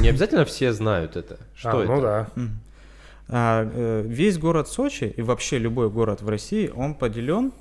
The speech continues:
Speaker 3: на определенные градостроительные зоны. И в каждом градплане, соответственно, указано,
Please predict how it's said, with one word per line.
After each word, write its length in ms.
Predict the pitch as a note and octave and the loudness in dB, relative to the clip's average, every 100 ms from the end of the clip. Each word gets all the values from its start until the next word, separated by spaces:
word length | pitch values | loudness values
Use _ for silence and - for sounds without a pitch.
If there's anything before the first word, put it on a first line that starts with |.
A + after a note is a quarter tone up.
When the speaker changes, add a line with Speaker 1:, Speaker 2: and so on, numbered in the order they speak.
| - - | -18 -10
Speaker 3:
на 220 | B2 A#2 | -2 -2
определенные 520 | - A#2 B2 F#3 D3 | -2 -6 -4 -2 0
градостроительные 800 | A2+ A2 G#2+ C#3 D#3 C#3+ B2+ A#2 | 0 -2 -2 -4 -4 -4 -2 -2
зоны. 300 | A2 A2 F#2+ - - - - - - | -2 -2 -4 -8 -20 -20 -20 -20 -10
И 1120 | A#2+ B2+ C3 B2+ B2 A#2+ A#2+ A#2 A2+ A2 G#2+ G#2+ | -4 0 2 2 2 2 2 2 2 0 0 -4
в 40 | |
каждом 500 | - D#3+ D3+ C#3 A#2+ | 0 0 2 0 0
градплане, 520 | A#2 B2 - G#3+ C4 | -2 -4 -2 0 0
соответственно, 520 | D#3 A#2 C3 G3 D#3+ A#2+ | -2 -4 -4 -4 -4 -4
указано, 540 | C3+ G#3 G3 D#3 A#2 | -2 -2 -2 -2 -2